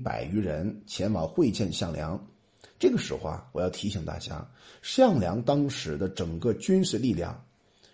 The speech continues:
是所有起义部队当中最强大的一股，所以沛公当时很少，百十多个人就会见项梁。项梁呢，感觉沛公不错，给了沛公五千多个士兵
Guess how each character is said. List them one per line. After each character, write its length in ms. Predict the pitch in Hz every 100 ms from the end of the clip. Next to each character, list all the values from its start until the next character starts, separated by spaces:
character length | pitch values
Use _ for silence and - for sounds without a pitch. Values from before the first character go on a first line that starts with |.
| _ _
是 260 | - 185 135
所 320 | - 127 180
有 120 | 139
起 300 | - - 92
义 60 | 95
部 200 | 98 135
队 140 | 104
当 200 | 104 104
中 180 | 104 104
最 160 | 107 78
强 280 | - 80
大 120 | 92 95
的 100 | 87
一 140 | 76
股， 200 | - 67 - _
所 160 | - 156
以 260 | 117 - - - -
沛 220 | 170 147
公 200 | 160 156
当 160 | 117
时 160 | 113 92
很 220 | 92 80
少， 340 | 80 67 - - _ - - -
百 160 | 117
十 80 | 110
多 140 | 185
个 100 | 180
人 240 | 117 92 -
就 120 | -
会 220 | 95 196 151
见 160 | 104
项 220 | 95 85
梁。 200 | 87 80 80 - - - - -
项 260 | 285 233
梁 220 | 143 139
呢， 200 | 202 196 - - - -
感 200 | 104 98
觉 80 | 117
沛 220 | 117 151
公 140 | 127 107
不 100 | 107
错， 320 | - 107 - - _ - -
给 160 | - 113
了 80 | 113
沛 220 | - 185
公 180 | 160 156
五 240 | 156 101 98
千 260 | - 151
多 100 | 151
个 140 | 139 95
士 160 | -
兵 240 | 92 110